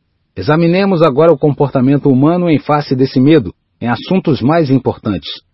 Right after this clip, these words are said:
Tomemos, por exemplo, qualquer pessoa que tenha chegado à idade da maturidade mental, trinta e cinco a quarenta e cinco anos, como média geral. Se pudéssemos ler no espírito dessa pessoa,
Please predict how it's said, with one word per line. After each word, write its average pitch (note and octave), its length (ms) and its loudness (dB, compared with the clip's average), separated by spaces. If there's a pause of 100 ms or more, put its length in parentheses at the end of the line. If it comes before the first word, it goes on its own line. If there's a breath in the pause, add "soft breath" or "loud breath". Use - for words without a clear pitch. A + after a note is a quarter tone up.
(720)
Tomemos, G3 460 2
por E3+ 160 0
exemplo, E3 460 0
qualquer E3+ 400 0
pessoa E3 420 0
que C#3+ 140 -4
tenha D#3 200 0
chegado C3 480 -2
à B2+ 60 2
idade A#2+ 460 -2
da A2+ 100 -2
maturidade A#2+ 640 -2
mental, A#2 460 -2 (340)
trinta G3 300 0
e C3+ 40 2
cinco G3 400 -2
a D3 60 -2
quarenta C#3 320 0
e A#2+ 60 0
cinco E3 320 -2
anos, D#3+ 280 0 (200)
como E3 240 -2
média C3 400 0
geral. G2+ 400 0 (680)
Se - 180 -8
pudéssemos D#3 720 0
ler D#3+ 300 2
no D#3 100 2
espírito F#3 540 -2
dessa A#2+ 340 -2
pessoa, B2+ 520 0